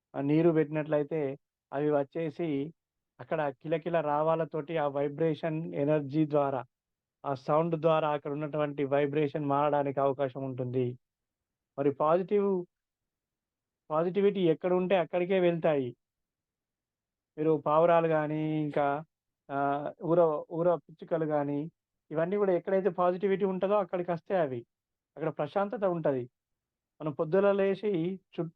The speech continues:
చుట్టుపక్కల ఉన్నటువంటి చక్కటి, ఆ, మొక్కల ద-, దగ్గర ఉన్నటువంటి పక్షుల ద్వారా యొక్క, పక్షుల యొక్క కిలకిల రావాలని విన్నట్లయితే మన లోపల చక్కటి పాజిటివిటీ పెరగడానికి అవకాశం ఉంటుంది.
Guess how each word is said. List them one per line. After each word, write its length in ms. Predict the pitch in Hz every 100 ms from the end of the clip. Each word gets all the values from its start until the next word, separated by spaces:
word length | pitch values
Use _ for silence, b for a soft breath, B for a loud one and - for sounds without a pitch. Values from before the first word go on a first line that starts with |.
| _ _ _ 165
చుట్టుపక్కల 440 | 156 196 190 190
ఉన్నటువంటి 440 | 185 185 185 175 165
చక్కటి, 760 | - 151 - 185 180 151 143 _ _ _ _ _ 143
ఆ, 360 | 139 139 135 135 - -
మొక్కల 440 | 143 147 160 175 175
ద-, 440 | 170 165 156 151
దగ్గర 240 | 147 165
ఉన్నటువంటి 500 | 165 165 160 156 156
పక్షుల 420 | 143 147 139 180 170
ద్వారా 300 | 165 170 165
యొక్క, 200 | 156 151
పక్షుల 380 | 147 143 170
యొక్క 200 | 156 147
కిలకిల 520 | 143 - 151 151 165 156
రావాలని 460 | 151 151 151 151
విన్నట్లయితే 640 | 143 143 139 143 139 170 196 _ _ _ _ -
మన 140 | 143
లోపల 480 | 147 143 147 139 143 - _ _ - -
చక్కటి 260 | - 160
పాజిటివిటీ 720 | 151 151 143 156 165 160 170
పెరగడానికి 540 | 147 147 147 143 143 143
అవకాశం 480 | 135 127 135 139 131
ఉంటుంది. 460 | 131 131 127 120